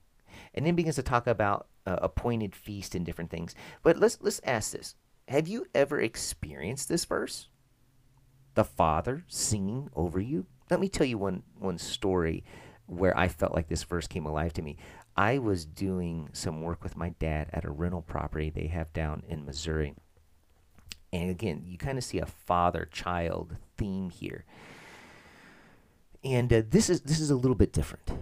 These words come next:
uh, but it's, it's a, I think it grasps a little bit the concept.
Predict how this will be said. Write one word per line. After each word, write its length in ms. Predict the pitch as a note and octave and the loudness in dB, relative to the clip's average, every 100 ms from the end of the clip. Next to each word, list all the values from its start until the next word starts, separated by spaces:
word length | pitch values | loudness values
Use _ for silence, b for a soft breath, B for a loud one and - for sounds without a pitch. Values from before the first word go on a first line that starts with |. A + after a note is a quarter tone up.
| B B B - | B B B -4
uh, 140 | F2+ E2+ | 0 2
but 220 | E2+ G2+ | 4 6
it's, 240 | G2 - - | 6 2 -2
it's 180 | G2+ - | -2 2
a, 240 | F2 - | 2 2
I 60 | C2+ | -6
think 320 | - - B2 | -2 -2 2
it 260 | A2 - F2 | 2 0 0
grasps 460 | G2+ F2+ F2 - | 2 4 2 -2
a 40 | E2 | -2
little 140 | E2 | 0
bit 140 | D#2+ D#2+ | -2 -4
the 80 | |
concept. 500 | E2 E2+ E2+ - - | -4 -4 -4 -6 -14